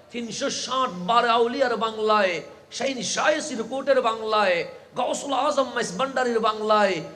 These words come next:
আউলিয়া ইকরামের বাংলায় যদি নবীর পক্ষে কথা বলার কেউ না থাকে, এটার চেয়ে লজ্জার আর কেউ আছে?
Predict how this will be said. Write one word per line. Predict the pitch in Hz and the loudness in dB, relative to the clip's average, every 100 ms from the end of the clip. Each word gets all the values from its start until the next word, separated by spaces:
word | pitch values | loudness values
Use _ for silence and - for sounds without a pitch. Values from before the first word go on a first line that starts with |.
| - - | -18 -2
আউলিয়া | 247 269 269 - | 0 0 0 0
ইকরামের | 359 233 302 294 269 | 2 2 0 2 0
বাংলায় | 240 233 226 220 208 180 147 - - - | 0 -2 0 2 2 2 -4 -12 -20 -12
যদি | 208 226 233 | -8 -6 -8
নবীর | 220 226 220 233 214 - | -6 -2 -2 -2 -4 0
পক্ষে | 208 208 - 240 226 - - | 0 0 -2 0 2 0 -2
কথা | 208 - 247 | -2 0 0
বলার | 269 262 240 214 | 2 2 0 0
কেউ | - 226 | 0 0
না | 226 214 202 | 2 0 0
থাকে, | 220 208 208 196 165 - - - - | 0 -2 0 -2 -4 -8 -20 -10 -2
এটার | 240 233 - 370 - | -2 0 2 2 0
চেয়ে | 311 285 | -2 0
লজ্জার | 269 233 214 160 220 208 | 0 0 -4 -2 2 4
আর | 196 190 | 4 2
কেউ | 185 190 214 | 0 0 2
আছে? | 190 - 262 | 2 0 -2